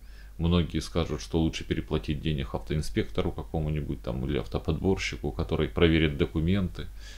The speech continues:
который сможет проверить чистоту автомобиля, была ли она в Д Т П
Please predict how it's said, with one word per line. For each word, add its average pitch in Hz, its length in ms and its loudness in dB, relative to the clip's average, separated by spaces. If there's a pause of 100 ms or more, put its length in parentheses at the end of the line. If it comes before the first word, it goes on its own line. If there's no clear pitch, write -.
(160)
который 82 300 0
сможет 80 340 -2
проверить 76 560 -2 (680)
чистоту 90 500 2
автомобиля, 80 760 0 (440)
была 80 300 4
ли 78 100 6
она 76 160 2
в 69 60 -6
Д 80 100 0
Т 80 120 -2
П 90 320 0